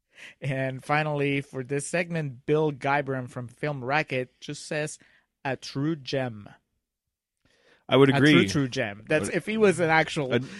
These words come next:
Speaker 2: yeah, if he had paid attention, he would call it the true, true.
Speaker 1: If he was a real wordsmith, he, uh, he wouldn't have missed that opportunity.
Speaker 2: So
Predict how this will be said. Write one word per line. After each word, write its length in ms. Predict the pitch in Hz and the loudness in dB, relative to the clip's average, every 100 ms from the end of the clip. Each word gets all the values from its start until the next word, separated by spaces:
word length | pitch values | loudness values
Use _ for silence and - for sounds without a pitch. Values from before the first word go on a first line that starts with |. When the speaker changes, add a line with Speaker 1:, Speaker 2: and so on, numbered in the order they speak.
| 208 | -8
Speaker 2:
yeah, 200 | 120 120 | 0 2
if 80 | - | 6
he 60 | 135 | 4
had 100 | 120 | 6
paid 160 | 120 | 2
attention, 340 | 101 113 101 95 | 2 0 0 -2
he 60 | |
would 80 | 95 | 0
call 160 | 104 95 | 2 2
it 60 | |
the 60 | 92 | -2
true, 220 | - 104 | 0 0
true. 300 | - 87 95 | 0 -4 -6
Speaker 1:
If 160 | 156 147 | -8 -2
he 60 | 156 | 0
was 160 | 147 | 0
a 40 | 139 | 0
real 220 | 160 151 | 2 2
wordsmith, 560 | 139 143 - 123 110 - - _ | 2 0 -2 -8 -10 -16 -20 _
he, 280 | 151 131 120 | -8 -4 -4
uh, 200 | 117 113 - | -6 -10 -10
he 100 | 143 | -8
wouldn't 280 | 127 127 123 | -6 -6 -6
have 160 | 120 131 | -8 -6
missed 220 | 123 - | -6 -2
that 120 | 123 | -2
opportunity. 560 | 117 123 131 117 104 110 _ _ _ _ _ _ | -2 -6 -6 -8 -10 -14 _ _ _ _ _ _
Speaker 2:
So 600 | - - 170 160 156 156 | -4 6 8 10 10 8